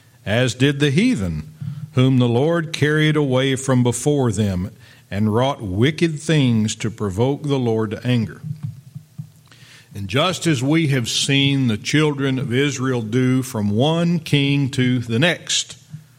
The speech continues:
they burn incense in those high places.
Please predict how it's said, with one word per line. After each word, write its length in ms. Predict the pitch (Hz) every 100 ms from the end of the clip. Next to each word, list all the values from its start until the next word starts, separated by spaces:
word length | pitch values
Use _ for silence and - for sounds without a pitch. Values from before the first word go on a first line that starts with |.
| _ _ - _ _ _ _
they 120 | 104
burn 280 | 107 120 147
incense 580 | 139 107 - 101 92 -
in 140 | 107
those 220 | 104 107 104
high 200 | 113 113
places. 580 | 123 113 98 - -